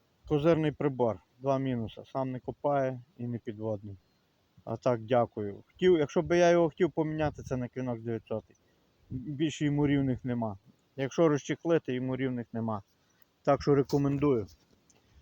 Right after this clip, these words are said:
Дуже гарний прибор, козирний прибор.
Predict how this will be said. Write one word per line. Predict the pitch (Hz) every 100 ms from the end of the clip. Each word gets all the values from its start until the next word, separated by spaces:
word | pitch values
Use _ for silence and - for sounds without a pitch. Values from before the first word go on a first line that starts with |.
| - - 117
Дуже | 120 160 143
гарний | 139 127 120
прибор, | 120 120 113 117 - -
козирний | 127 139 127 113
прибор. | 117 113 139 143 -